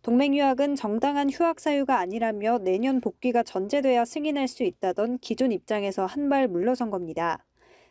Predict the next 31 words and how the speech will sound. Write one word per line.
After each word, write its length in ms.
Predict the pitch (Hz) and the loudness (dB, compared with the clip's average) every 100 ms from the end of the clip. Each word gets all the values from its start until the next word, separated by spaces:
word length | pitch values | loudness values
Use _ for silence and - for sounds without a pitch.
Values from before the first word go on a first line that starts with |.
| - | -4
지난 280 | 262 277 262 | 2 2 2
이월 320 | 233 254 254 | 2 2 2
의대생들이 720 | 185 233 302 311 285 269 269 277 | 2 2 0 0 -2 0 0 -2
휴학 380 | - 339 320 | 0 0 2
의사를 360 | 220 220 254 240 | 0 2 2 0
밝힌 420 | - 170 - 202 | -2 -8 -6 -6
지 200 | 185 240 | 0 0
약 180 | 175 - | 0 -4
팔 180 | - 302 | -4 -2
개월 260 | 320 294 | 0 0
만입니다. 680 | 233 190 185 165 165 170 - _ _ _ - _ | -2 -4 -4 -2 -2 -2 -6 _ _ _ -20 _
복귀율이 540 | - 247 311 311 294 285 | -4 -2 0 0 0 -2
저조한 460 | - 220 311 302 | -2 0 0 2
가운데 500 | 262 233 196 214 254 - | 0 -2 0 -2 -2 -2
의료계 340 | 220 262 254 | 0 0 0
안팎에서 760 | 190 185 269 254 233 226 247 | 0 0 -4 -2 -2 0 0
내년 380 | 220 190 220 254 | 0 -2 -2 -2
학사 320 | 320 - 330 | -2 -2 0
운영 300 | 302 277 277 | 0 0 -2
준비를 460 | 254 220 226 240 220 | -2 0 2 2 0
위해서라도 720 | 208 254 254 226 - 202 214 - - _ | 0 0 0 -2 -2 0 0 -2 -20 _
올해 280 | - 240 269 | -2 2 2
휴학계를 600 | 277 349 330 - 269 262 | 0 0 0 -2 2 2
조건 360 | 254 - - 302 | 0 -6 -2 -2
없이 240 | 294 - | -2 -6
승인해야 480 | 277 339 320 302 285 | -4 -2 0 0 0
한다는 460 | 269 247 233 233 202 | 0 0 0 0 0
요구가 400 | 175 202 202 240 | 0 0 2 0
이어졌기 580 | 190 196 254 226 - 196 | 0 -2 0 -2 -6 -4
때문으로 480 | 233 233 208 180 | -2 -2 0 -2
보입니다. 720 | 196 190 196 185 170 180 - | -2 -4 -2 -2 0 -2 -2